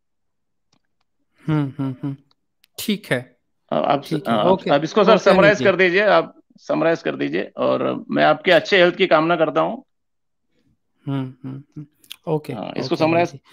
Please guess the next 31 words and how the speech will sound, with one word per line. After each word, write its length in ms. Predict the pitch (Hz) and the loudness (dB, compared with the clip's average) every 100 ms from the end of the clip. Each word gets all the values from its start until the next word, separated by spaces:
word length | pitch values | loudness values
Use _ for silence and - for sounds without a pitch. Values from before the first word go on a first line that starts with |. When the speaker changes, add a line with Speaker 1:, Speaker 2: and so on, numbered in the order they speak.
| _ _ - - _ _ _ _ _ _ | _ _ -20 -20 _ _ _ _ _ _
Speaker 1:
देखिए, 200 | 151 147 | -6 -4
आपने 400 | 165 165 165 175 | -4 -4 -4 -4
बहुत 420 | 175 160 156 156 - | -4 -4 -4 -4 -10
अच्छी 380 | 214 156 - | -14 -10 -6
बातें 280 | 160 147 151 | -4 -4 -6
कही 320 | 143 139 139 | -6 -2 -2
हैं, 300 | 135 156 240 220 | -2 -6 -10 -10
जो 200 | 135 135 | -6 -4
भी 140 | 131 139 | -4 -4
बातें 320 | 131 127 131 | -6 -6 -8
कही 300 | 127 123 123 | -6 -4 -4
हैं, 200 | 127 165 _ _ _ _ _ | -8 -10 _ _ _ _ _
और, 580 | 123 120 120 120 123 - _ _ _ _ _ _ _ | -10 -6 -4 -4 -6 -10 _ _ _ _ _ _ _
अ, 300 | 143 127 123 | -18 -14 -12
इसमें 840 | 143 139 160 160 165 165 160 - | -12 -8 -4 -2 -2 -4 -6 -8
जो 140 | 156 151 | -6 -4
आपने 320 | 143 - 160 | -6 -6 -6
साइंस 520 | - - 160 170 - | -6 -4 -2 -2 -2
वाली 180 | 170 165 | -4 -2
बातें 300 | 156 151 160 | -2 -2 -6
कही, 240 | 156 156 | -4 -4
साइंस 420 | 156 156 151 151 156 | -4 -4 -4 -4 -4
वाली 260 | 151 151 | -4 -2
स्ट्रीम 420 | 147 - 156 151 | -4 -8 -4 -2
की, 300 | 147 143 185 190 _ - | -4 -6 -8 -10 _ -10
तो 400 | 185 185 - _ _ _ _ | -8 -8 -10 _ _ _ _
अभी 260 | 160 165 214 | -8 -4 -2
हमारे 380 | 185 180 180 196 | -2 -4 -4 -6
जितने 380 | 180 160 175 185 | -8 -10 -8 -6
भी 120 | 175 | -6
दर्शक 460 | 160 147 - 175 | -6 -6 -6 -10